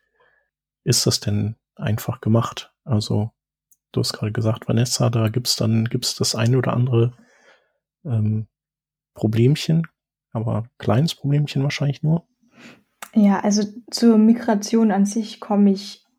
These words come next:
Speaker 2: gleich. Da gibt's wenig Probleme. Das ist das gleich vor-, gleich Wichtige vorn-, vorneweg. Es ist eine recht einfache Migration von Tailwind zwei auf Tailwind drei. Vielleicht jetzt erstmal der Grund, warum ich mir dachte, warum sollte ich denn jetzt irgendwie migrieren?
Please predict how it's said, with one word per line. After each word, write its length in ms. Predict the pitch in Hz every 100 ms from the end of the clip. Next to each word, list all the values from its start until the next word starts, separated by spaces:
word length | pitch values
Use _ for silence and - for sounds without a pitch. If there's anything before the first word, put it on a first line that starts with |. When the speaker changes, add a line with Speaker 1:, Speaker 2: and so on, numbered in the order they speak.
| - - -
Speaker 2:
gleich. 560 | 196 185 180 262 254
Da 100 | -
gibt's 300 | 214 - -
wenig 500 | 196 214 214 202 -
Probleme. 460 | - 196 180 180 185
Das 200 | 190 196
ist 220 | 196 -
das 240 | 196 -
gleich 320 | - 196 202 202
vor-, 200 | - - - -
gleich 420 | 214 226 247 233
Wichtige 420 | 220 233 - 220 202
vorn-, 320 | 196 202 202
vorneweg. 640 | - 208 196 185 220 233
Es 120 | 202
ist 260 | 202 202 -
eine 320 | 214 208 196
recht 260 | 202 202 -
einfache 420 | 190 190 196 190
Migration 680 | 185 185 - 190 - 190 190
von 240 | - 185
Tailwind 400 | 180 185 180 185
zwei 240 | - - 202
auf 100 | 202
Tailwind 460 | - 185 208 202
drei. 320 | 202 185 214 233 - - - -
Vielleicht 720 | - 202 190 196 208 202 - - -
jetzt 280 | 220 202 - -
erstmal 420 | 208 208 214 208
der 160 | 196 196
Grund, 360 | - 214 202
warum 260 | 208 202 208
ich 180 | 233 -
mir 120 | 240
dachte, 380 | 226 - 208 202
warum 220 | 196 202
sollte 440 | 202 208 254 247
ich 240 | 269 277 -
denn 160 | 269
jetzt 200 | 269 269
irgendwie 360 | - 269 277 277
migrieren? 640 | 269 262 - 269 285 311